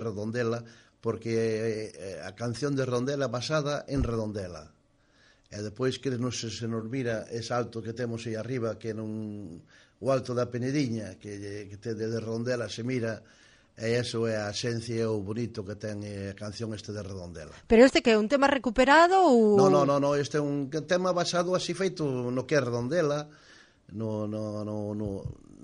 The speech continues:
Speaker 2: É
Speaker 1: no que
Speaker 2: dicir, que vos facedes de todo, compoñedes,
Speaker 1: Sí.
Speaker 2: cantades, eh, tocades.
Speaker 1: Sí, re-, oye, hai cancións que foron reformadas por nós,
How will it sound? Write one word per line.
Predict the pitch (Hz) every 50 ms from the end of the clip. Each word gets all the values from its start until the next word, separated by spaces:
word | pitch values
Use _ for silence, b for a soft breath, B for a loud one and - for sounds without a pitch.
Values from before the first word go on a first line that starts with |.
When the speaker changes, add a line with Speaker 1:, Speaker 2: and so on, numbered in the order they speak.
| - - - - _ _ - - _ _ _ - - - -
Speaker 2:
É | 254
Speaker 1:
no |
que | 247 262 233
Speaker 2:
dicir, | - 262 269 240
que | 277 285 302
vos | 330 294 -
facedes | 349 - 349 349 320 269
de | 247 226
todo, | - 226 202 185 202 285
compoñedes, | - 320 339 330 330 294 240 208 190 208 220 269
Speaker 1:
Sí. | 269
Speaker 2:
cantades, | - 330 339 208 139 - 226 196 208 196 208 233 240 214 202 240
eh, | 277 285 277 277 285 294 262
tocades. | - 339 349 - - 240 208 190 196 185 196 202 202 185 - - B B B
Speaker 1:
Sí, | 190 196 156
re-, | 110 120 131
oye, | 123 113 117 120 139 123 104 107 117 113
hai | 110
cancións | 107 - 117 120 113 120 147 156 151 151
que | 160 160
foron | 151 160 180 185 175 147 131 107
reformadas | 110 110 107 107 104 110 120 120 113 107 104 98
por | - 101 101 113
nós, | 135 165 196 196 170 -